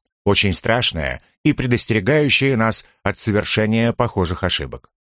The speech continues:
Но самая ужасная ирония, вскрывающая самую суть феномена замкнутого цикла,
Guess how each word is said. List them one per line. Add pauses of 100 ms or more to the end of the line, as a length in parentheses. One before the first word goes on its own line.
(300)
Но
самая
ужасная
ирония,
вскрывающая
самую
суть
феномена
замкнутого
цикла,